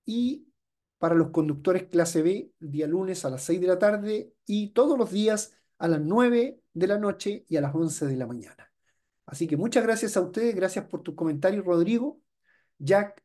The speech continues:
Héctor, Cristian, Liliana Toledo, Enrique, Reyes, Jaime, a ver que no se me quede alguno, Sandra Ríos, muchas gracias por participar muy bien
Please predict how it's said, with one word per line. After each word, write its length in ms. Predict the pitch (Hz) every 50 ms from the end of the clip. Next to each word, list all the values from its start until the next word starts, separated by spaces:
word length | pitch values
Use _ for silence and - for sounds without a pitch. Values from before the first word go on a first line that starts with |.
| _ _
Héctor, 500 | - 214 220 220 - - 180 170 175 170
Cristian, 520 | - 226 226 226 - - 185 180 180 175
Liliana 440 | 170 185 202 214 240 254 240 226 202
Toledo, 540 | 202 196 196 196 190 180 175 175 - - _ _ _
Enrique, 800 | 214 220 214 196 180 180 190 208 196 - 180 180 180 180 185 -
Reyes, 720 | 151 147 156 170 170 165 160 151 147 151 151 - - - _ _ _ _ _ _
Jaime, 720 | - - 190 214 196 165 151 147 156 165 170 165 165 - - _ _ _ _ _ _ _ _ _
a 60 | - 127
ver 200 | 147 147 - -
que 100 | - 127
no 80 | 143
se 140 | 143 156 143
me 100 | 139 131
quede 160 | 139 151 147
alguno, 420 | 139 131 - 170 190 175 151 135 139
Sandra 480 | - 180 196 208 202 175 165 151 143
Ríos, 420 | 147 180 220 208 170 143 139 139 151
muchas 260 | 165 165 165 151 143
gracias 320 | 151 175 175 - 160 139
por 240 | - - 143 139 -
participar 680 | - 127 - - - 135 123 - 139 151 170 165 147
muy 240 | 135 143 180 196 180
bien 360 | 160 175 190 190 202 202 -